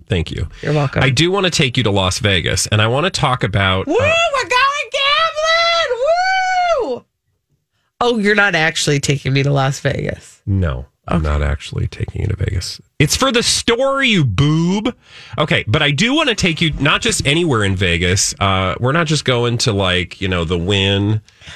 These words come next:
Speaker 1: or the Bellagio.
Speaker 2: Okay.
Speaker 1: We are going to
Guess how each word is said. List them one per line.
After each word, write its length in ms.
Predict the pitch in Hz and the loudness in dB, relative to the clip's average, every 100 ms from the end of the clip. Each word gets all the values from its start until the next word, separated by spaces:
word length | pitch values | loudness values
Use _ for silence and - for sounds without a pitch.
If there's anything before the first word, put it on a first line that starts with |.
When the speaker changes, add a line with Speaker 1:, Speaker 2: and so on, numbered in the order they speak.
| - - | -8 0
Speaker 1:
or 140 | 90 | 2
the 120 | 80 | 2
Bellagio. 1040 | 78 85 87 98 98 98 87 95 82 80 82 | 2 2 2 2 2 0 0 0 2 0 0
Speaker 2:
Okay. 260 | 160 165 101 | 0 -2 0
Speaker 1:
We 220 | 131 185 | 0 2
are 100 | 110 | 0
going 560 | 85 110 104 110 113 123 | 0 0 0 0 0 -2
to 500 | - - 87 85 | -2 -2 0 0